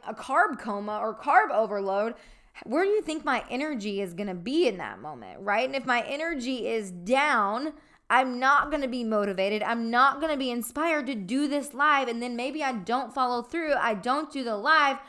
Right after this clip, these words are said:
I let people down, right? It's this spiral. So really be intentional with everything that you're doing, the conversations you're having, the places that you're going, just how you're showing up in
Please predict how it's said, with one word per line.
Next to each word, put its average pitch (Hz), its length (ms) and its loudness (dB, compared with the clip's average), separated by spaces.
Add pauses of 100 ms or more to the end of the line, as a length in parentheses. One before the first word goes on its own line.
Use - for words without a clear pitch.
(160)
I 214 140 0
let 262 340 2
people 240 340 -6
down, 294 400 -2
right? 254 160 0
It's 262 160 -4
this 262 260 -6
spiral. 269 840 -2 (280)
So 311 220 -2
really 330 320 0
be 302 380 -2
intentional 277 1200 -4 (420)
with 349 380 0
everything 320 420 -4
that 202 140 -8
you're 233 120 -6
doing, 240 380 -8
the 190 60 -10
conversations 254 1040 -6
you're 208 140 -6
having, 190 360 -4
the 220 80 -8
places 277 680 -4
that 208 180 -2
you're 202 160 -6
going, 180 400 -8 (400)
just - 260 -4
how 277 320 2
you're 311 180 -4
showing 277 480 -4
up 277 240 2
in 240 140 -10